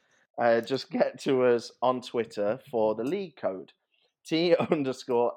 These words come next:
F B podcast is the place to be. So go, head over there, give us a follow. Uh, we are trying our best to bring you guys really good content so you can enjoy the pod at all times, not just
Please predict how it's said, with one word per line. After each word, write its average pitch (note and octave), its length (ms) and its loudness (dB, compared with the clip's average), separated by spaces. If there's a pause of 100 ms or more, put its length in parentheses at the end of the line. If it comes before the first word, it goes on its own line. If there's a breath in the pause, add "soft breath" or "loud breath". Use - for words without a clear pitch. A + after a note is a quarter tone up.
F C#3 180 0 (100)
B B2 320 -8
podcast - 640 -10 (460)
is A2+ 140 -10
the A2 100 -8
place A2 260 -4
to - 100 -14
be. G#2 180 -8
So G#2+ 200 -8
go, C3 320 0
head C#3+ 180 -2
over C3 220 0
there, A#2 340 2
give B2+ 140 -4
us A#2 100 -8
a A#2 60 -8
follow. A2+ 480 2 (500)
Uh, G2+ 220 -8
we G#2+ 280 -8
are G#2 400 -6
trying B2+ 520 -6
our A2 140 -6
best A2 340 -4
to A2+ 80 -16 (160)
bring A2 180 -4
you G#2+ 140 -8
guys G2+ 420 -10
really G#2+ 300 -10
good G2+ 180 -18
content G#2+ 520 -12
so G2+ 100 -12
you A2+ 140 -12
can A2+ 160 -14
enjoy A2 420 -6
the G#2+ 80 -12
pod B2 380 0 (720)
at C3+ 180 0
all G3+ 300 4
times, G2 640 -6
not A#2 240 0
just - 480 -8